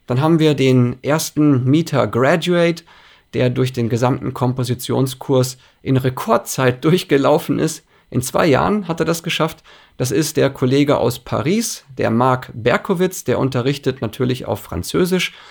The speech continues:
Und ich selbst gebe Stunden auf Englisch und auf Deutsch. Lasst uns aber gerne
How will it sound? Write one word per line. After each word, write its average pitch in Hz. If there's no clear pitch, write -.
Und 165
ich 131
selbst 127
gebe 127
Stunden 117
auf 156
Englisch 123
und 135
auf 104
Deutsch. -
Lasst 220
uns 180
aber 156
gerne 139